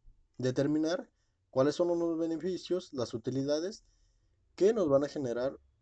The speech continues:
un proyecto de inversión. En este caso, existen diferentes métodos que nos ayudarán a determinar la rentabilidad de esta. Y de acuerdo a nuestras necesidades, vamos a tomar la mejor decisión para poder, eh,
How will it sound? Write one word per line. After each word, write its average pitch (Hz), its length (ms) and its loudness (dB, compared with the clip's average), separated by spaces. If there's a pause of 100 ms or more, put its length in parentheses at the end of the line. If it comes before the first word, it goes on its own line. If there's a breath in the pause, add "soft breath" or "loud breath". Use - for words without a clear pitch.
un 185 220 0
proyecto 113 420 0
de 110 120 0
inversión. 127 520 -2
En 110 140 -4
este 160 240 -6
caso, 175 400 -4 (340)
existen 170 460 -2
diferentes 156 480 -4
métodos 185 440 -6 (460)
que 202 140 2
nos 226 180 -2
ayudarán 127 460 2 (320)
a 120 80 0
determinar 120 580 -2
la 147 140 0
rentabilidad 107 680 -4
de 190 200 -4
esta. - 280 -8 (720)
Y 135 140 2
de 156 80 4
acuerdo 156 340 4
a 160 40 0
nuestras 160 520 -4
necesidades, 185 800 -6 (340)
vamos 135 280 0
a 139 40 -4
tomar 160 360 -4
la 156 80 0
mejor 120 320 -6
decisión 165 520 -6 (480)
para 143 360 4
poder, 139 440 2
eh, 113 380 0